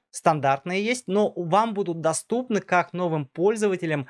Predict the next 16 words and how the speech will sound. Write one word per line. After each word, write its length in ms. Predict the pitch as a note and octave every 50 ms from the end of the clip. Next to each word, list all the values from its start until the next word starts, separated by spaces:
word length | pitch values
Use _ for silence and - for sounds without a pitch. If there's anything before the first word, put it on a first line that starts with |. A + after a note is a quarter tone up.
| - - _
специальные 960 | - - - - G3+ G3 - - - G3 F#3+ F#3+ F#3+ G3 F#3+ F#3 F3+ E3+ D#3+
предложения. 840 | C3+ - D3 C#3+ C#3 C#3+ C#3+ C3 B2+ C#3 C#3+ C3+ B2+ B2 B2 C3 C3 - - - - - _ -
И 320 | C#3+ E3+ F#3+ G3+ G3+ G3 F#3
мы 220 | F#3 G3+ A3 A#3+
еще 680 | A#3 G3+ - E3+ E3+ C#3+ - - G#3 G#3 G3+ G3+ F3+ D#3
ссылку 560 | - - - - A3 A#3+ B3 A#3+ G#3+ - F3+
на 400 | E3+ E3 E3+ E3+ E3 D#3 C#3+ C3 - _ _ _
специальное 600 | - - - F3+ - - G3+ F#3+ F#3 F3 E3 D#3+ D#3
предложение 600 | D3+ D#3+ D#3 D#3+ D#3+ D#3 F3+ G#3 G#3+ G#3 F3+ D3
выложим 540 | C3+ C#3 E3+ F#3+ G3+ F#3 D#3 D#3+ E3 D3+
завтра. 580 | C3+ B2+ C3+ D#3 E3 E3 D#3 - - C#3+ B2+ B2+
То 100 | - C#3
есть 100 | C3 -
для 120 | D3 D#3+ D#3
всех 380 | - - - G#3+ G3+ - - -
участников 800 | D#3+ C#3 - - F#3+ F3+ F3 D#3+ - E3+ D#3 C#3 - C#3 - _